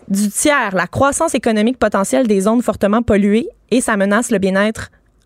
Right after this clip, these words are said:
humain et environnemental. Donc, les zones à risque, en fait, d'avoir une,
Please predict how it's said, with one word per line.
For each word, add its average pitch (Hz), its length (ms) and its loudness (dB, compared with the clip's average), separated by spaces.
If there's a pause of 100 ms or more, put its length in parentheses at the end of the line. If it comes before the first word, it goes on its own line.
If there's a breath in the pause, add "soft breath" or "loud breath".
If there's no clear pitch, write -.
(180)
humain 208 300 2
et 202 160 2
environnemental. 180 720 0
Donc, 208 220 0 (360 loud breath)
les 220 180 2
zones 262 520 0 (540)
à 196 120 -2
risque, - 540 0
en 196 100 2
fait, - 180 -2
d'avoir 208 420 2
une, 185 520 0